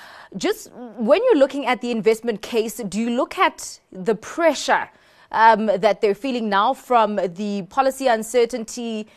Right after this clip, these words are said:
um, the, the, the low growth that we are seeing, or do you maybe kind of take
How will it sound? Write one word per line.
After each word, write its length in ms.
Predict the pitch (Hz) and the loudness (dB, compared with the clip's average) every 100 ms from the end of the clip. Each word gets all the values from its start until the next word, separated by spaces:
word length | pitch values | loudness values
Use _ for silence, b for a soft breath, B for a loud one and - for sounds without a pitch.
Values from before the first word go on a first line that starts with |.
| b b | b b
um, 460 | - 208 202 202 202 | 4 6 6 2 -2
the, 340 | 143 175 208 | -4 -6 -8
the, 200 | 180 202 | -8 -8
the 140 | 185 214 | -4 -4
low 240 | 208 226 | 0 0
growth 520 | 208 196 208 226 - _ _ - - | 0 0 0 0 -8 _ _ -20 -14
that 480 | 185 214 202 - - | -4 -2 -2 -10 -20
we 320 | - 143 202 214 | -18 -12 -4 2
are 220 | 226 262 | 4 2
seeing, 340 | - 247 226 | -2 -6 -6
or 160 | 208 233 | -4 -4
do 120 | 226 | -2
you 80 | 247 | -2
maybe 260 | 262 339 | -2 0
kind 280 | 381 302 294 | -2 -2 0
of 120 | 269 | -2
take 300 | - 254 220 | -4 -4 -4